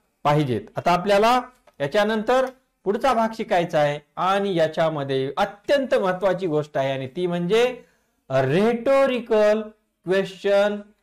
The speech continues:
बनवण्याच्या ज्या काही महत्त्वाच्या गोष्टी आहेत,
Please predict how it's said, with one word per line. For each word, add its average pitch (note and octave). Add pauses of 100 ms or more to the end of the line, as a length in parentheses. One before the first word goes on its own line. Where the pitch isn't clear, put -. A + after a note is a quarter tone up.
(120)
बनवण्याच्या A#3+
ज्या A#3
काही A3+
महत्त्वाच्या G#3+
गोष्टी D3+
आहेत, C#3